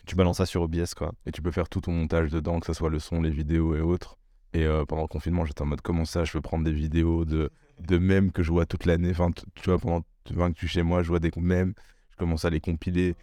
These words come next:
Speaker 2: je commence à faire des lives Insta où il y a dix personnes, mais en fait, je suis trop content parce qu'il y a des lives. Enfin, c'est de O B S. J'ai utilisé Canard Dog, ça peut connecter, donc du coup, mon compte Insta, il est là, mais sauf que j'ai, enfin, tu vois, et t'es en mode, genre, c'est trop bien de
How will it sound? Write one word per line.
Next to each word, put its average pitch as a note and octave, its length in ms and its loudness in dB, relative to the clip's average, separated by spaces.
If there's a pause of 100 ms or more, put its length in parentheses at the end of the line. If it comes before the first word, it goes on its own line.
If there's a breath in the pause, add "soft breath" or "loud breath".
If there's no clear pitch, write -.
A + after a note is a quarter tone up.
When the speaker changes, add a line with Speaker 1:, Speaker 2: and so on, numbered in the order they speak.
(240 soft breath)
Speaker 2:
je - 100 -10
commence F2 240 0
à E2+ 60 2
faire E2 160 0
des E2 100 2
lives E2+ 260 2
Insta F2 380 0
où E2 240 0
il D2 60 -4
y E2+ 40 4
a D#2+ 40 2
dix E2 200 0
personnes, F2+ 400 2
mais F2 140 2
en D#2+ 80 2
fait, E2 160 -2
je - 40 -12
suis - 80 -14
trop - 160 -8
content E2+ 280 -4
parce D#2 160 -6
qu'il E2 100 0
y D#2+ 60 4
a E2 80 4
des D#2+ 140 2
lives. E2+ 320 2
Enfin, F2+ 180 2 (260)
c'est F#2+ 200 -4
de F#2+ 180 2
O G#2 160 -4
B A2+ 160 -2
S. A#2+ 320 4 (320 loud breath)
J'ai F2+ 140 2
utilisé F#2+ 280 0
Canard F#2 300 2
Dog, F#2 220 0
ça E2 140 -4
peut F2+ 140 -2
connecter, F2 540 0
donc F2 160 0
du E2+ 80 0
coup, F#2+ 120 -4
mon F2+ 140 0
compte F2 200 -2
Insta, F2 280 0
il F2 120 0
est F2 40 2
là, F2 220 4
mais F2 140 -2
sauf E2 160 -4
que F#2 100 -6
j'ai, E2+ 200 -2 (300)
enfin, G2 160 4
tu F2 80 0
vois, G#2+ 180 4
et G2 80 2
t'es G#2 80 -2
en F#2 60 2
mode, F#2+ 140 2
genre, F2+ 120 0
c'est F2+ 120 -2
trop - 160 -4
bien G2+ 180 4
de F2 260 0